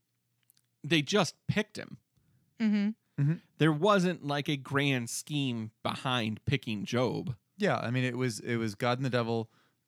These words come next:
Speaker 3: arguing about the goodness of humanity, and, and the devil's like, "All right, how about that guy?" And God's like, "All right, I'll, I'll ta-, I'll take that bet. I'll win." It, with this,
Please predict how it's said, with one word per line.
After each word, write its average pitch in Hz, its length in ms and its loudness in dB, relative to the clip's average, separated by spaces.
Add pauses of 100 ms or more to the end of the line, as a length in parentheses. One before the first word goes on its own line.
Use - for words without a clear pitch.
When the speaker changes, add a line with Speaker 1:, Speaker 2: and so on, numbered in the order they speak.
(160)
Speaker 3:
arguing 127 500 4
about 113 320 0
the 120 80 0
goodness 117 340 0
of 117 120 -2
humanity, 123 500 2
and, 104 180 0
and 104 320 -2
the 117 80 -4
devil's 120 240 -2
like, 120 140 0
"All 117 80 -2
right, 104 100 0
how 104 60 -2
about 104 240 0
that 101 140 -4
guy?" 90 220 -4 (140)
And 107 80 -8
God's 110 180 -4
like, 113 140 -6
"All 160 80 -2
right, 160 140 0
I'll, 147 160 -6
I'll 151 80 -8
ta-, - 180 -6
I'll 135 80 -6
take 135 180 -4
that 120 120 -6
bet. 101 260 -4
I'll 123 140 -6
win." 107 220 -6 (1040)
It, - 160 -8
with 156 460 2
this, - 480 4